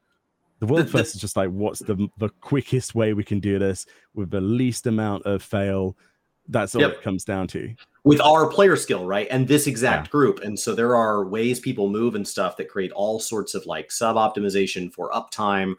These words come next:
Speaker 2: or,
Speaker 1: Yeah.
Speaker 2: <laughs> or require some person to do something really technical with positioning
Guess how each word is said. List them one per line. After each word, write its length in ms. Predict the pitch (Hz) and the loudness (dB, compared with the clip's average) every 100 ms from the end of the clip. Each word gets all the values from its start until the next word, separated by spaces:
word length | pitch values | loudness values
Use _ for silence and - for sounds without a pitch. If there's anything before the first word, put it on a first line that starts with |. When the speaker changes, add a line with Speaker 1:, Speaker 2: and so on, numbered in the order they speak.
| - - - | -10 -16 -8
Speaker 2:
or, 200 | 113 107 | -6 0
Speaker 1:
Yeah. 200 | - 78 | 0 2
Speaker 2:
<laughs> 40 | |
or 440 | 165 127 131 101 98 - - | 4 6 6 4 0 -4 2
require 460 | 127 113 120 127 131 | 2 4 4 6 6
some 240 | - 123 | 4 0
person 280 | 117 120 110 | 0 -2 -2
to 40 | 101 | -6
do 60 | |
something 240 | 104 110 98 | -4 -4 -2
really 220 | 98 92 | -2 -4
technical 480 | - 117 - 107 101 | -6 -6 -6 -2 -2
with 160 | 90 | -2
positioning 560 | 92 101 117 110 104 | -6 -6 -4 -4 -4